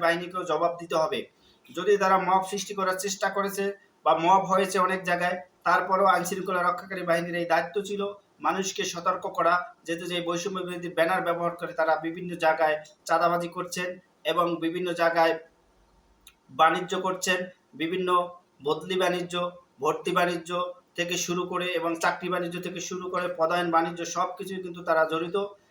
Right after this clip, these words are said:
তাদের বিরুদ্ধে আগে থেকেই সোচ্চার হওয়া উচিত ছিল, হয়তো না হলে এই এক বছর পর এ ধরনের আজকে এই নিউজ আমাদের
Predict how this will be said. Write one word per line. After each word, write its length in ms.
তাদের 360
বিরুদ্ধে 280
আগে 240
থেকেই 300
সোচ্চার 360
হওয়া 220
উচিত 260
ছিল, 120
হয়তো 260
না 140
হলে 240
এই 60
এক 60
বছর 280
পর 180
এ 100
ধরনের 320
আজকে 340
এই 240
নিউজ 260
আমাদের 220